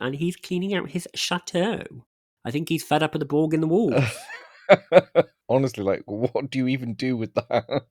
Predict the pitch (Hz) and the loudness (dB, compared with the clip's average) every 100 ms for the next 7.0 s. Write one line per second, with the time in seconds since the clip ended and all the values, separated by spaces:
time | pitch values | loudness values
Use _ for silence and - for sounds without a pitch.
0 | - - - - _ - - - - _ | -8 -8 -12 -20 _ -20 -20 -20 -20 _
1 | 131 - 196 143 113 131 135 127 120 117 | -6 -2 0 0 0 0 2 4 4 4
2 | 117 127 151 175 - 127 135 131 180 139 | 4 4 4 2 -4 -4 -2 0 -2 0
3 | 120 107 120 - - 107 123 - 117 107 | 0 -2 -4 2 2 2 -8 0 4 4
4 | 113 123 - - 135 117 135 117 107 120 | 2 -2 -8 -10 -8 0 0 0 -2 -2
5 | 110 - 107 - 123 113 - - 175 - | 0 0 0 0 -2 -6 -12 -2 -2 2
6 | - - 185 - - 175 170 156 151 | 2 2 -2 -4 -4 -4 -4 0 0